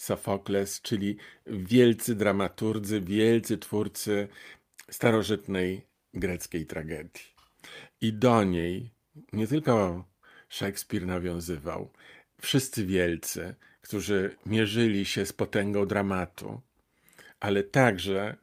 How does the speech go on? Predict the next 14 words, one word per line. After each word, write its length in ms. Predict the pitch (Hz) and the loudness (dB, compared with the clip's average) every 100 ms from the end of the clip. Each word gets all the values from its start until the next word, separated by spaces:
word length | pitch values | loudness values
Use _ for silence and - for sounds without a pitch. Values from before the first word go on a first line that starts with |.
| - | -4
nawiązuje 680 | 110 101 107 95 101 92 92 | -2 0 0 0 0 2 2
Martin 500 | 95 92 90 92 92 | 0 -2 -4 -4 -4
McDonagh. 540 | 85 87 76 82 - _ _ _ _ - - - - _ | -4 -6 -8 -10 -16 _ _ _ _ -20 -18 -16 -18 _
On, 360 | 113 117 117 120 _ _ _ _ _ _ | 0 2 0 -4 _ _ _ _ _ _
tak 240 | 139 151 | 4 4
jak 300 | 156 139 - 123 | 2 -2 0 0
Aeschylos 640 | 113 - 117 104 101 - | 0 2 2 4 0 -2
czy 120 | - | -4
Sofokles, 920 | - 113 - 98 - 104 135 - - - - - - | 0 -2 0 -4 -2 -2 -2 -4 -14 -18 -20 -16 -8
uchwycił 680 | - - 139 135 135 127 127 _ _ _ _ _ _ _ _ | -8 0 0 4 4 4 0 _ _ _ _ _ _ _ _
podstawowe 1080 | - 135 - - 127 113 135 135 131 135 139 143 _ - | -2 -2 -2 0 2 4 4 4 4 4 2 -4 _ 2
elementy 1120 | 113 110 110 120 117 117 - 117 117 113 - _ _ _ _ _ _ - | 6 6 6 4 2 0 2 4 4 0 -10 _ _ _ _ _ _ -10
tragedii 640 | 110 110 95 113 110 113 | 2 2 6 4 4 2
ludzkiej, 640 | 110 117 - - 85 90 | 0 0 -4 -2 -2 -2